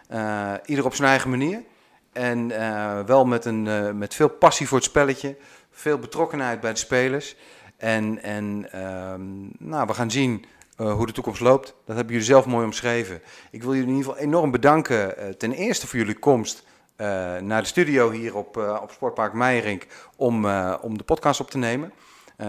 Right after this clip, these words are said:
superleuk dat jullie daar, eh, daar allebei waren en, eh, en een mooi verhaal hebben gedaan. En, eh, ik wil jullie namens de club bedanken voor, eh, twee mooie jaren. En, eh, wie weet wat de toekomst nog brengt. Maar, eh, hartstikke bedankt.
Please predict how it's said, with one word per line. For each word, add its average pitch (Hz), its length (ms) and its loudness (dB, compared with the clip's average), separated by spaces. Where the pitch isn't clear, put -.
superleuk 120 520 4
dat - 140 -4
jullie 107 180 -6
daar, 98 480 -2
eh, 98 60 -6
daar 98 120 -2
allebei 104 280 0
waren 120 360 0
en, 104 280 -4
eh, 95 280 -6
en 107 80 -8
een 107 60 -6
mooi 110 160 -2
verhaal 110 220 -4
hebben 117 180 -6
gedaan. 110 340 -10
En, 104 360 -4
eh, 95 460 -8
ik 101 120 -20
wil 101 180 -6
jullie 95 200 -8
namens 104 280 -2
de - 60 -14
club 127 200 2
bedanken 117 420 -4
voor, 101 360 -10
eh, 92 100 -4
twee 120 180 6
mooie 113 280 4
jaren. 107 400 2
En, 98 320 -6
eh, 90 200 -4
wie 101 140 -4
weet 110 340 -2
wat 107 100 -8
de 101 60 -10
toekomst 95 300 -6
nog 95 80 -6
brengt. 92 360 -8
Maar, 95 280 -4
eh, 90 220 -6
hartstikke 110 300 -8
bedankt. 90 300 -8